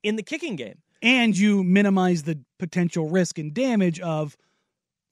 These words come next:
Speaker 2: fifty-yard run-up collisions
Speaker 1: Yeah.
Speaker 2: that you normally have in kickoffs.
Speaker 1: Absolutely. And so I am, I was intrigued by that, those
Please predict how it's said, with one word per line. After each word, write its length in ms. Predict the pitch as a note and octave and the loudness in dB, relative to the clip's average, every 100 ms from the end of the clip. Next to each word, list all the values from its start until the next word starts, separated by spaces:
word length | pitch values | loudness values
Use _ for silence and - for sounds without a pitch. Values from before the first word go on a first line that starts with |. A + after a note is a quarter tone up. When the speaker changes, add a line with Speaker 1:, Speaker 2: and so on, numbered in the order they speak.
| _ | _
Speaker 2:
fifty-yard 640 | A3+ - G3 F3 E3 D3+ | -4 0 2 2 2 -2
run-up 540 | C#3+ D#3+ G#3+ F#3 D3+ D#3 _ _ | -2 2 4 2 0 -8 _ _
collisions 360 | - F3 D#3+ D#3 | -4 -2 0 -2
Speaker 1:
Yeah. 40 | |
Speaker 2:
that 160 | C#3 - | -4 -4
you 80 | D#3+ | 0
normally 400 | F3+ G#3 F3 D3 | 2 0 -2 -6
have 240 | C#3 C3 | -10 -12
in 60 | A#2+ | -16
kickoffs. 460 | - B2 - - F3 | -20 -20 -20 -14 -10
Speaker 1:
Absolutely. 680 | F#3+ B3 E4 D4+ C3 F#2+ _ _ _ - | -8 -8 -8 -8 -10 -14 _ _ _ -8
And 160 | G3+ F3+ | -6 -2
so 280 | A#3+ A3 - | -2 -2 -4
I 220 | F#3+ A3+ | -4 -2
am, 600 | A#3+ A#3 A#3 A3+ A3 G#3 - _ _ | -2 -2 -2 -4 -4 -10 -14 _ _
I 180 | D#3+ G3 | -4 -2
was 220 | A3+ G3+ | -2 -6
intrigued 440 | A3 F#3+ A3+ A3+ G#3 | -6 -8 -8 -10 -4
by 200 | G#3 G3 | -2 0
that, 300 | F3 F3+ F#3 | 0 -4 -4
those 440 | E3 F#3+ A3 - | -4 -4 -4 -8